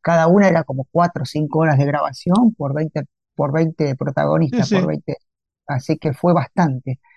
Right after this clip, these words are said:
Speaker 1: Después me llevó desgrabar todo eso para tener unas trescientas o cuatrocientas páginas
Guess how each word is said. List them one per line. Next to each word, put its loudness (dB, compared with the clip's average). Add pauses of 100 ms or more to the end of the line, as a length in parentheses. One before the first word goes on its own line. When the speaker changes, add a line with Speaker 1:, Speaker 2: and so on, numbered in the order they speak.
(160)
Speaker 1:
Después 2
me 8
llevó 2 (220)
desgrabar 2
todo 2
eso -2 (560)
para -2
tener -2
unas -2
trescientas -2
o -4
cuatrocientas -2
páginas 0